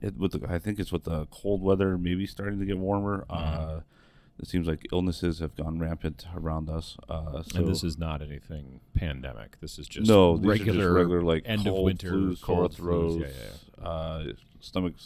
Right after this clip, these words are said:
Speaker 1: flus, all that fun stuff. But that, uh, that canceled a lot of my R P G sessions in the last couple weeks.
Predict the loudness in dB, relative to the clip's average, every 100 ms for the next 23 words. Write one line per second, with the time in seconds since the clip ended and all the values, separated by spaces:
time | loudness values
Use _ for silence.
0 | -8 0 0 0 -2 -4 -4 -4 -8 -8
1 | -8 -8 -6 -4 -4 -4 -4 -4 -4 -8
2 | -6 -6 -4 -4 -4 -4 -4 -4 -4 -6
3 | -8 -6 -8 -8 -12 -12 -14 -14 -16 -16
4 | -16 -8 -8 -8